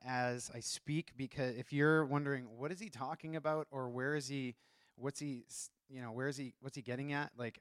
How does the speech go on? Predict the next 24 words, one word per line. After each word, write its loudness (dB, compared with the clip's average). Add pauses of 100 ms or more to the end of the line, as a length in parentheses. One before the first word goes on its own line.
I'm, 0
that's -2
me -2
too. -6 (720)
Um, 2
that's, 0
that 2
was 2
my 4
own 4
response 2
to -6
my -2
own 0
prep 4
for, 0 (500)
uh, 2
speaking 2
today. -12
So 2
forgive 4
me 4
in 6
advance. 2